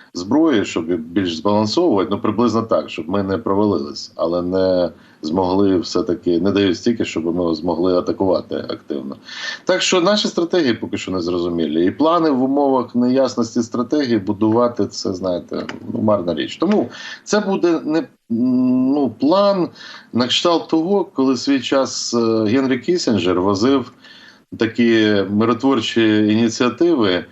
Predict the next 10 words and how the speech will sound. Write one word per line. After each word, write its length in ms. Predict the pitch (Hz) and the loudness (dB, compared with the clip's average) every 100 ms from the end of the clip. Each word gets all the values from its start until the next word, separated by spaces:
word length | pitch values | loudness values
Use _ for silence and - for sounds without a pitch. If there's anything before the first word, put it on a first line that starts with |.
| - - - | -20 -18 -4
в 60 | 104 | 0
різні 280 | 135 123 | 2 2
столиці. 540 | 110 - 123 113 - 113 | 0 0 2 2 0 -2
До 100 | 107 | 0
речі, 260 | 120 - | 0 0
один 240 | 113 131 135 | 0 2 2
раз 420 | 160 196 - - - _ | 2 0 -4 -12 -20 _
він 160 | 117 113 | -2 0
переплутав 720 | 123 123 131 127 120 110 107 - | 0 -2 0 0 0 -2 -4 -4
конверти 580 | 117 123 101 80 - | -2 2 0 -2 -10